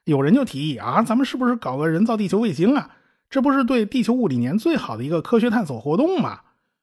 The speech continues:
于是科学界就有人就，就去游说美国政府啊，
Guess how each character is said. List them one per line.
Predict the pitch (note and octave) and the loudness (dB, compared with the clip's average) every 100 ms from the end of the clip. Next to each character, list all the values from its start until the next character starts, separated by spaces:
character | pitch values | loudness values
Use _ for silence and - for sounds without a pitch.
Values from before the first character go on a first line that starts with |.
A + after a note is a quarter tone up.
| _ | _
于 | C#3 | -2
是 | D3 D3 | 0 -2
科 | - G3 | 0 2
学 | A3 | 4
界 | A3+ | 4
就 | F#3+ | 2
有 | E3 B2+ | 0 -2
人 | C3+ | -2
就， | G3+ E3 - | -2 -4 -6
就 | - F#3+ | -6 -6
去 | - G3+ D#3 C3+ C3+ E3 | -4 -2 0 0 -2 -2
游 | D3 G3+ | 0 2
说 | C4+ A3+ | 2 0
美 | B2 | 0
国 | A2 F3+ | 0 2
政 | C4 | 2
府 | D3+ G2 | -2 -6
啊， | - C3+ | -10 -10